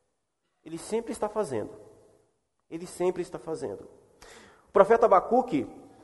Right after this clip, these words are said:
começa o seu livro se queixando da aparente demora e do silêncio de Deus. Abacuque ora ao Senhor e diz: "Por que o Senhor me faz ver a injustiça? Por que que o Senhor me faz ver a violência se multiplicando?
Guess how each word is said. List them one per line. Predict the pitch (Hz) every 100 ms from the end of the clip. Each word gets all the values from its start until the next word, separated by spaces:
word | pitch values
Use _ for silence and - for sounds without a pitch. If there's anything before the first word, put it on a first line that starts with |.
| - _ _ _ _
começa | - 180 220 247 202
o | 170
seu | - 190 190 180 147
livro | 175 254 170 123 110 -
se | - 247
queixando | 220 180 - 214 226 156 - - -
da | 151 190
aparente | - 180 196 226 220
demora | 185 143 165 202 208 190 175
e |
do | 180
silêncio | - 160 147 -
de | 135
Deus. | 117 110 - - _ _ _ _ _ _ _
Abacuque | 135 156 151 185 - 185 156 - - - _ _
ora | - 165
ao | 160
Senhor | - 143 151 165
e |
diz: | 151 160
"Por | 262 254
que | 214
o |
Senhor | 196 180 160
me | 151
faz | - 143 123
ver | 110 139
a | 127
injustiça? | 127 113 117 - 127 120 - 117 - _ _ _ _ _ _ _
Por | 196
que | 254
que | 254
o | 214
Senhor | 208
me | 196
faz | 196 190 151
ver | 196
a | 175
violência | 190 196 165 208 233 202
se | 220
multiplicando? | 214 214 208 202 190 202 240 202 143